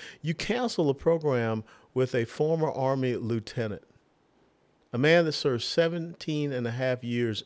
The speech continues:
in military uniform, Mark Bashaw, 'cause he was wrongfully terminated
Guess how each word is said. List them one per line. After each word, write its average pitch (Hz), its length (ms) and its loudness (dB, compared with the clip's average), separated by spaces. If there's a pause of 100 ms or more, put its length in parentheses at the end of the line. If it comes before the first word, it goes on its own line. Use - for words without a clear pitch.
in 107 200 -4
military 117 420 -2
uniform, 104 540 -4 (320)
Mark 117 360 0
Bashaw, 104 500 -4 (1300)
'cause 117 140 -4
he 175 80 4
was 139 180 2
wrongfully 113 1000 0 (880)
terminated 113 680 4